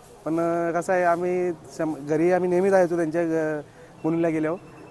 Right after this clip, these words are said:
पण आज नाही कुठेतरी म्हणून कुठेतरी आम्हाला कमतरता वाटते किंवा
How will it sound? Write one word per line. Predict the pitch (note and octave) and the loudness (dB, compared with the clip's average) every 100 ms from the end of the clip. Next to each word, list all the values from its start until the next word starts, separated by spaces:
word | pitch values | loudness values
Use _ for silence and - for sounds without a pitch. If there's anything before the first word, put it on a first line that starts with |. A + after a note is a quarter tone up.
| - | -10
पण | D3+ | -4
आज | E3 E3+ F#3+ E3 D3+ D#3 | -2 -2 -2 -4 -8 -4
नाही | E3 F#3+ | 2 4
कुठेतरी | G3+ G3 G3 | 4 0 0
म्हणून | G#3 F#3 G3 | 0 -2 -2
कुठेतरी | G3 G#3 | 0 2
आम्हाला | G3+ G#3 | 4 2
कमतरता | G#3+ - F#3 G3+ G3 | 2 -2 -2 0 2
वाटते | G3 G3+ | 0 0
किंवा | F#3 G3 G#3 | -2 2 2